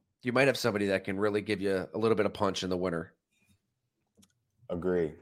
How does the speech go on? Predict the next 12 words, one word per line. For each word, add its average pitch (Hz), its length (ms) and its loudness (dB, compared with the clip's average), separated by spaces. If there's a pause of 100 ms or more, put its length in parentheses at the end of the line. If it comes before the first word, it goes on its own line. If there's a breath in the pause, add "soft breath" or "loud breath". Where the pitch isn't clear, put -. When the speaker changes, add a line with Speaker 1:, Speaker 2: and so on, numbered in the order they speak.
(300)
Speaker 2:
He's 107 260 -2
different. 95 440 4 (1400)
I, 101 60 -4
I, - 240 -2 (380)
guys 123 260 8
that 147 80 8
were 120 100 6
superstars 107 840 8 (400)
at 90 120 0
a 85 40 0
young 98 240 2
age, 95 540 0